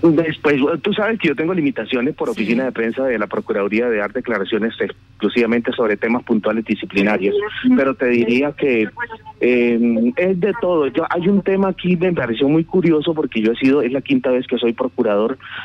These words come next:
Speaker 1: Y me llama mucho la atención de los nombramientos sin requisitos, ¿eh? <laughs> Nunca había visto que se dieran tantas denuncias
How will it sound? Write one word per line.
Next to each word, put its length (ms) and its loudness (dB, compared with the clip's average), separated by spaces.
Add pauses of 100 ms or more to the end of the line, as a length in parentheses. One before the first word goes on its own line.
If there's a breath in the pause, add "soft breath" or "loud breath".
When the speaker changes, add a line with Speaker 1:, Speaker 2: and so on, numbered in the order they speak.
(360 loud breath)
Speaker 1:
Y 100 0
me 120 4
llama 220 0
mucho 240 0
la 60 2
atención 360 0
de 80 0
los 160 2
nombramientos 680 0
sin 140 2
requisitos, 720 -2
¿eh? 320 0
<laughs> 60 -10
Nunca 300 2
había 180 2
visto 340 -2
que 100 -4
se 140 0
dieran 280 0
tantas 360 0
denuncias 540 2